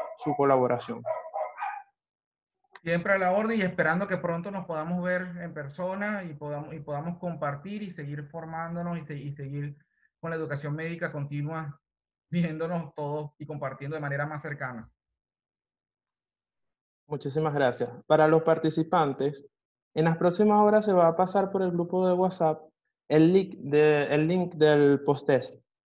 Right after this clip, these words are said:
Speaker 1: que se puede llenar, ah, va a tener un tiempo de veinticuatro horas para ser llenado.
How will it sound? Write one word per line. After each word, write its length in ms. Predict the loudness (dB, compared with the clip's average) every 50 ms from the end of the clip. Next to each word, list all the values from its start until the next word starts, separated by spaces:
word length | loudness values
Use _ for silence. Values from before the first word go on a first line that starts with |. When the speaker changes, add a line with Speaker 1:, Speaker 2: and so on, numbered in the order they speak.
| _ _ _
Speaker 1:
que 140 | 4 4 4
se 160 | 4 2 0
puede 340 | 2 4 4 6 6 6 4
llenar, 400 | 2 2 2 2 4 4 4 4
ah, 400 | 6 6 6 6 6 4 0 -2
va 140 | -2 -2 -2
a 60 | 0
tener 400 | 0 0 2 2 0 0 -2 -10 -12 _ _ _ _ _
un 180 | -6 -4 -2 0
tiempo 300 | 0 -2 0 2 4 4
de 60 | 4
veinticuatro 580 | 4 2 0 -2 0 2 0 2 2 2 4
horas 220 | 4 4 2 0 -2
para 180 | -2 -4 -4
ser 200 | -2 -2 -4 -2
llenado. 480 | -2 -2 -2 -2 -4 -4 -6 -8 -12 -16